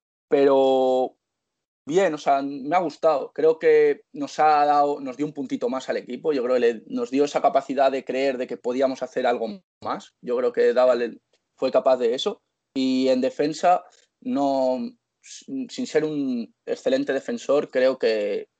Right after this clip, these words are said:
creo que lo hace, que lo hace bien. Así que, bueno, yo igual un, también, eh, alrededor de un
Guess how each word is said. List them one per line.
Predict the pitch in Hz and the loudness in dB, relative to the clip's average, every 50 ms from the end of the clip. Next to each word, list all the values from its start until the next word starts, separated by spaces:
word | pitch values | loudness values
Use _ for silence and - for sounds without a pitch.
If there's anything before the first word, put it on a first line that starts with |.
| _ | _
creo | - 123 120 123 120 | -6 -2 0 0 2
que | - 120 | 2 2
lo | 123 123 | 2 2
hace, | 117 - - 104 92 - | 0 0 -2 -4 -4 -4
que | - 120 117 | -4 -2 -2
lo | 123 | -2
hace | - - - | -2 -4 -6
bien. | 101 104 110 113 107 - - _ _ _ _ _ _ _ | -8 -6 -4 -4 -6 -6 -10 _ _ _ _ _ _ _
Así | - - 110 - - 123 98 | -4 -4 -2 -2 -2 -2 2
que, | 120 117 113 | 4 4 4
bueno, | 120 127 117 110 101 | 4 2 0 0 -2
yo | 104 107 123 123 127 127 127 127 127 127 | -2 0 2 4 4 4 4 4 4 2
igual | 120 110 120 127 113 110 117 | 0 2 2 2 2 2 0
un, | 113 113 113 110 110 110 104 107 _ _ _ _ _ - - - _ _ _ _ _ | -6 -10 -10 -12 -12 -12 -14 -16 _ _ _ _ _ -20 -20 -20 _ _ _ _ _
también, | - 120 120 131 139 123 104 107 113 107 110 | -12 -10 -8 -6 -6 -6 -6 -8 -12 -14 -14
eh, | 110 107 107 107 107 107 110 110 107 - _ _ - | -14 -12 -12 -12 -12 -12 -14 -14 -16 -18 _ _ -16
alrededor | - 107 120 117 127 131 123 120 | -10 -6 -2 -2 0 0 0 0
de | 120 120 120 | 2 0 0
un | 120 120 117 117 113 107 104 | 0 -2 -4 -6 -6 -8 -10